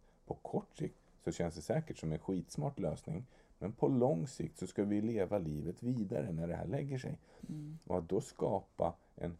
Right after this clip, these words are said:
Speaker 1: hälso-, eh, trend som går åt andra <laughs> hållet,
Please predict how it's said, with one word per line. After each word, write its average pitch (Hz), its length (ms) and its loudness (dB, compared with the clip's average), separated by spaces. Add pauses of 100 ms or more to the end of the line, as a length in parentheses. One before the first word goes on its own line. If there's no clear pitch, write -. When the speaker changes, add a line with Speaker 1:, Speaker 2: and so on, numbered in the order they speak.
(100)
Speaker 1:
hälso-, 82 760 0 (500)
eh, 78 500 0 (720)
trend 131 440 0
som 87 160 0
går 87 180 4
åt - 160 -4
andra - 360 -2
<laughs> - 40 -16
hållet, - 600 0